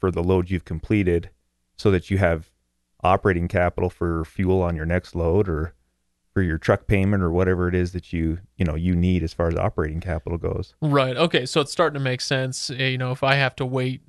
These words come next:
Speaker 2: thirty days, forty-five days, uh, for payment on a load, that's not gonna work for me in my first month, uh,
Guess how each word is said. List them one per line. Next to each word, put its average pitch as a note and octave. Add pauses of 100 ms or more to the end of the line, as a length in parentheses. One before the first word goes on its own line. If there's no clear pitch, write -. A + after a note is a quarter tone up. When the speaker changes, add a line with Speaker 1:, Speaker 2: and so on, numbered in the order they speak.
(140)
Speaker 2:
thirty C3
days, C3
forty-five C3
days, C3 (100)
uh, A2
for C3+
payment D3
on C3+
a C3+
load, C3+ (180)
that's D#3+
not C#3
gonna C3+
work C3+
for -
me C3
in B2+
my C3
first C3+
month, F2 (600)
uh, -